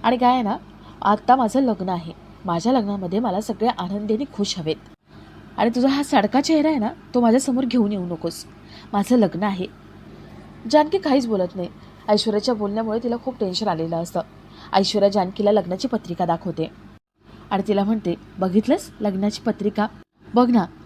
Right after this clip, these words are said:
ऐश्वर्या वेड्स ऋषिकेश. आणि तुला माहिती आहे का, आमच्या लग्नाचं पहिलं आमंत्रण मला तुला द्यायचं होतं.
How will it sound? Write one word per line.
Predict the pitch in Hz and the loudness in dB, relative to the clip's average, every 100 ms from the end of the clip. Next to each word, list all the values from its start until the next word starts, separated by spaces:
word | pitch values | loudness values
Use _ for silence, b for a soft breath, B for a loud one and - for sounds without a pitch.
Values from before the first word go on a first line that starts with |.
| - | -2
ऐश्वर्या | 185 - 202 220 | 0 0 2 2
वेड्स | 208 208 247 196 | 2 0 0 -2
ऋषिकेश. | 190 202 185 165 - - - - - _ - B B B | -2 -4 -6 -6 -6 -10 -20 -20 -20 _ -20 B B B
आणि | 254 262 | 2 4
तुला | 269 | 4
माहिती | 285 262 220 | 4 2 2
आहे | 294 | 0
का, | - 247 - - B B - | 2 -2 -4 -20 B B -2
आमच्या | 180 170 240 | -2 2 4
लग्नाचं | 285 214 202 240 | 4 2 -2 -2
पहिलं | 226 196 247 | 0 2 2
आमंत्रण | 226 190 190 190 | 0 -4 -4 -4
मला | 254 226 | 0 0
तुला | - 233 185 | 0 0 2
द्यायचं | 185 165 180 | 2 0 -2
होतं. | 180 - | -6 -6